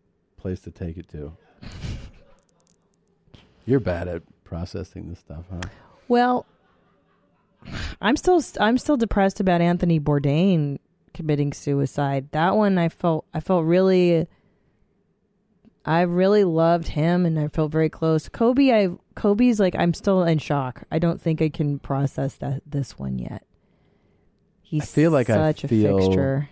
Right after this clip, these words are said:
Speaker 1: um, more for Kobe.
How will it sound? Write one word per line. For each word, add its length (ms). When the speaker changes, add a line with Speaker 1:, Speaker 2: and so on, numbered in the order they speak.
Speaker 1:
um, 760
more 840
for 160
Kobe. 520